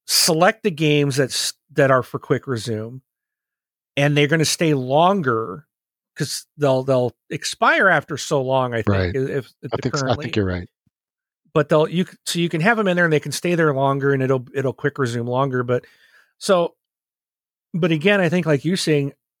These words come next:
Speaker 1: the games all load up so quick that personally I don't, but then again, I don't think I would miss it.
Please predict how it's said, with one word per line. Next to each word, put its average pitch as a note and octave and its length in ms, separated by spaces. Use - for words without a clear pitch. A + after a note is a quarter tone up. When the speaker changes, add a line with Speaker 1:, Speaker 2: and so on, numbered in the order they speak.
Speaker 1:
the E3 80
games G#3+ 360
all F3 240
load D3+ 200
up C#3+ 200
so C3+ 200
quick E3 640
that C#3+ 240
personally A#3 580
I F3+ 100
don't, E3+ 400
but F#3 160
then G3+ 160
again, F3 220
I F#3 80
don't B3 200
think G3 320
I F#3+ 120
would D3 300
miss C3 500
it. D#4 300